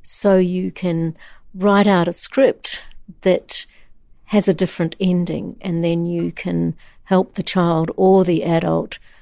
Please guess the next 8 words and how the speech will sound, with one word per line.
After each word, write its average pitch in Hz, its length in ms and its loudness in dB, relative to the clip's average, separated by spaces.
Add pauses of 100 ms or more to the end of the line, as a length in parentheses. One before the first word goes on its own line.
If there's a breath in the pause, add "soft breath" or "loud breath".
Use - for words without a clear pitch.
(300 soft breath)
to 170 460 0
repeat 170 440 -2
that 165 180 -2
at - 120 -4
least 175 400 -4
three 180 260 -2
times 170 500 -4
before, 170 760 -2